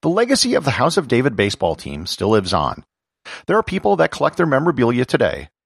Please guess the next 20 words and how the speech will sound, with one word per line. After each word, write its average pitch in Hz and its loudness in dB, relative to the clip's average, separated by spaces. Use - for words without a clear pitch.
and 143 0
a - -2
postcard 240 0
of 156 -8
the 147 -10
team 73 -10
can 185 -4
sell 107 0
for 120 -2
well 127 0
over 95 2
one 90 0
hundred 80 -6
dollars. - -6
Executive 220 0
producer 117 -2
of 76 -8
Everything 165 0
Everywhere 170 2
Daily 87 0